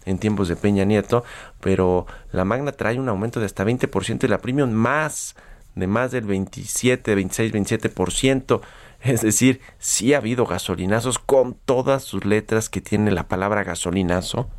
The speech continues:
Sí ha habido gasolinazos. El gas L P es lo que más está presionando a la inflación, que por cierto ya se salió del rango objetivo de Banco de México, que era tres más menos un punto porcentual, está arriba del cuatro por ciento en la primera quincena de marzo.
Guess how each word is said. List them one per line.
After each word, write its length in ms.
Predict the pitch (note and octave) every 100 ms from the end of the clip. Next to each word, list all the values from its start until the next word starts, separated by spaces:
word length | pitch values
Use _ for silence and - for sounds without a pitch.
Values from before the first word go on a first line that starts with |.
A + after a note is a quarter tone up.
| -
Sí 240 | - B2
ha 20 |
habido 280 | B2+ A#2 G2+
gasolinazos. 760 | G#2 G2 A2 C#3+ E3 - C#3+ - - -
El 140 | A#2+
gas 220 | D3+ E3
L 180 | F3 B2
P 200 | - E3
es 60 | D#3+
lo 140 | D3+
que 80 | G#2+
más 220 | C#3 D#3+
está 280 | B2 D#3 -
presionando 520 | C3 A#2 B2 D#3 C3+
a 40 |
la 80 | A2+
inflación, 840 | A2 G#2 - B2 B2+ - F3 F#3 F3+ - - - - -
que 140 | A#2+
por 160 | B2 A#2
cierto 240 | D3+ C#3+
ya 140 | C#3
se 100 | C3+
salió 320 | A#2+ A2+ A#2 B2+
del 200 | A2 G2+
rango 500 | C3 C#3 C3+ B2 G2
objetivo 520 | - G#2 - C3 A2
de 80 | G#2
Banco 300 | B2 A#2+ G2
de 80 |
México, 500 | A2 C3 C3 A2+ G2
que 120 | - A2
era 180 | A#2+ - - - -
tres 280 | - A2+ A2
más 220 | A2+ A2+
menos 260 | A2+ G2+ F#2+
un 120 | A2+
punto 300 | A#2 B2 A2+
porcentual, 520 | A2+ G#2 G#2+ A2 D3+
está 300 | A2+ - B2 - - -
arriba 360 | - - A#2+ A2+
del 120 | F#2
cuatro 360 | A2+ A#2+ - A2
por 180 | F#2+
ciento 300 | - A#2 A2+
en 60 | A2
la 60 | F#2+
primera 280 | G2+ A2+
quincena 420 | A#2 F#2+ - A#2+ G2+
de 80 |
marzo. 540 | F#2+ A#2+ B2+ - G#2